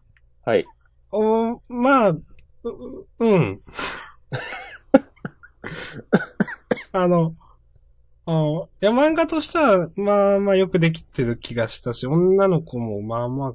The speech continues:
Speaker 2: 可愛いんじゃないのかな、みたいな。
Speaker 1: ちょっともにょる感じが。
Speaker 2: うん。僕はもにょったのは一点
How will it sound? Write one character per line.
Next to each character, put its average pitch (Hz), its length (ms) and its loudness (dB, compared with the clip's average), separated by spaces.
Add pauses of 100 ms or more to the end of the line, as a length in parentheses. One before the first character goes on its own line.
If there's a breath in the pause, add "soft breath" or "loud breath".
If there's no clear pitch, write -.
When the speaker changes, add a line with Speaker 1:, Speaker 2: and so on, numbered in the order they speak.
Speaker 2:
可 120 160 -4 (100)
愛 117 180 -2
い 131 60 -2
ん 110 320 -4
じ 98 140 -8
ゃ 92 40 -8
な 104 180 -6
い 95 80 -8
の 85 180 -12
か 85 140 -12
な、 87 280 -14
み 82 120 -20
た - 160 -20
い - 100 -20
な。 - 100 -20 (1900)
Speaker 1:
ち - 80 2
ょ 156 40 8
っ - 20 0
と 123 80 0
も 110 180 4
に 110 100 4
ょ 104 40 6
る 95 80 0
感 78 180 -8
じ 80 100 -12
が。 73 140 -12 (840)
Speaker 2:
う 123 360 -10
ん。 - 40 -20 (400)
僕 156 180 0
は 302 60 6
も 214 180 6
に 226 100 6
ょ 294 40 4
っ 294 60 -8
た 214 120 0
の 170 100 4
は 131 40 2
一 120 180 -4 (480)
点 220 600 0